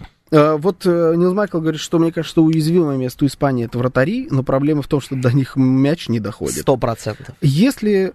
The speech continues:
Speaker 1: за сборную Испании в итоге будет играть, э, Жоан Гарсия, новый вратарь Барселоны,
Speaker 2: Мгм.
Speaker 1: то никаких проблем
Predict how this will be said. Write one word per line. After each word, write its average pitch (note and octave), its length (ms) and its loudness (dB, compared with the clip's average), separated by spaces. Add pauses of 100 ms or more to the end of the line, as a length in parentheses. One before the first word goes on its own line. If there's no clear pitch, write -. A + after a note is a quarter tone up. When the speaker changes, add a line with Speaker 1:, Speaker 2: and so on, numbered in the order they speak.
Speaker 1:
за D3 480 0
сборную D#3+ 640 0
Испании G#2+ 640 -2
в B2+ 180 -2
итоге A2 340 -2
будет B2+ 340 -4
играть, B2+ 640 -2
э, A#2+ 840 -2
Жоан C#3+ 320 2
Гарсия, G#3 580 -4 (640)
новый C3 300 4
вратарь A#2+ 340 -4
Барселоны, G#2+ 500 -6
Speaker 2:
Мгм. D3+ 180 -2 (960)
Speaker 1:
то F#3 580 4
никаких F3+ 600 2
проблем D3+ 520 -2